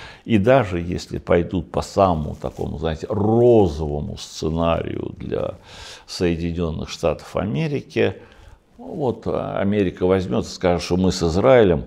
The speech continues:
победили Иран. Ну, допустим, что, так сказать, сегодня это произойдёт. Как ни странно, в Америке может возникнуть некая ситуация прямо противоположная тому, что иногда,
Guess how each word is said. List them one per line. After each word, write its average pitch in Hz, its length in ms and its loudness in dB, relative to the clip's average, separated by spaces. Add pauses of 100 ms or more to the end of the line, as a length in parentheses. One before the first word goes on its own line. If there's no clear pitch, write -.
(100)
победили 95 640 2
Иран. - 340 -4 (100)
Ну, 277 220 -2 (200)
допустим, - 580 -2 (140)
что, - 120 -16
так 71 160 -8
сказать, - 280 -6
сегодня 80 400 -2
это - 160 -8
произойдёт. 165 680 -2 (520)
Как - 240 -8
ни 156 80 -2
странно, 156 680 0 (120)
в 87 160 -4
Америке 123 640 -4
может 110 400 -6
возникнуть 104 680 -4
некая 101 300 -2
ситуация - 680 -2
прямо 104 520 0
противоположная 85 1400 -8
тому, 95 380 -2
что 78 280 -6
иногда, 82 640 0